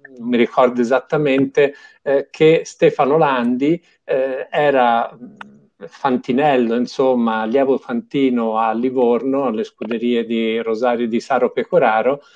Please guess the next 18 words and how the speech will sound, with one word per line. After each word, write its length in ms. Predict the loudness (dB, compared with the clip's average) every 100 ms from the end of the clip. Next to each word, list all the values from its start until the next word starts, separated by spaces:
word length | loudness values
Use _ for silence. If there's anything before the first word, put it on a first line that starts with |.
| -20 _ -2
e 160 | 0
quindi 420 | 2 4 4 4
ci 140 | 2 0
eravamo 340 | 0 2 0
conosciuti 880 | 0 -2 -2 -4 -2 -2 -2 -2 -2
e 140 | 0 -2
eravamo 500 | -2 -4 -4 -6 -6
diventati 840 | -8 -10 -8 -6 -6 -6 -6 -6 -8 _ _
amici, 580 | -4 0 2 2 -2 -12 -8
e 80 |
lo 100 | -8
siamo 360 | -6 -4 -4 -4
tuttora, 640 | -6 -8 0 0 0 -6
ovviamente. 640 | -10 -12 -14 -16 -20 _ _ _ _ _ _
E 120 | -4
quindi 300 | 0 2 2
ci 140 | 4 2
invitò, 680 | 2 2 4 4 4 -2